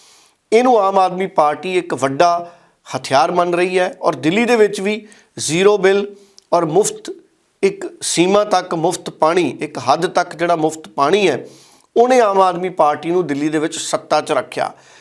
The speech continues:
ਦਿੱਲੀ ਦੇ ਵਿੱਚ ਝੁੱਗੀ ਝੋਪੜੀ ਵਾਲਿਆਂ ਦੀ ਵੋਟ ਵੀ ਆਮ ਆਦਮੀ ਪਾਰਟੀ ਨੂੰ ਜਾਂਦੀ ਹੈ। ਹੁਣ ਪੰਜਾਬ 'ਚ ਅਗਰ ਸਾਡੇ ਗਰੀਬ ਤਬਕੇ ਦੀ ਵੋਟ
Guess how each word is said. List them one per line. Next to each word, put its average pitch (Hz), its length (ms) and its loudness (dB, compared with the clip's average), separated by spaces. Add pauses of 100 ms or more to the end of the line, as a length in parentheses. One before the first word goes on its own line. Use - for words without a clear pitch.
(560)
ਦਿੱਲੀ 190 280 2
ਦੇ 220 100 4
ਵਿੱਚ 202 320 0
ਝੁੱਗੀ 160 280 -2
ਝੋਪੜੀ 175 320 0
ਵਾਲਿਆਂ 156 260 2
ਦੀ 160 120 2
ਵੋਟ 147 260 0
ਵੀ 156 120 -4
ਆਮ 139 240 2
ਆਦਮੀ 139 240 -2
ਪਾਰਟੀ 135 340 -4
ਨੂੰ 139 120 -8
ਜਾਂਦੀ 135 320 -8
ਹੈ। 143 100 -14 (440)
ਹੁਣ 254 120 2
ਪੰਜਾਬ 170 680 2
'ਚ 214 100 2
ਅਗਰ 190 260 2 (260)
ਸਾਡੇ 170 480 2 (260)
ਗਰੀਬ 190 360 0
ਤਬਕੇ 180 340 0
ਦੀ 180 120 -2
ਵੋਟ 170 360 0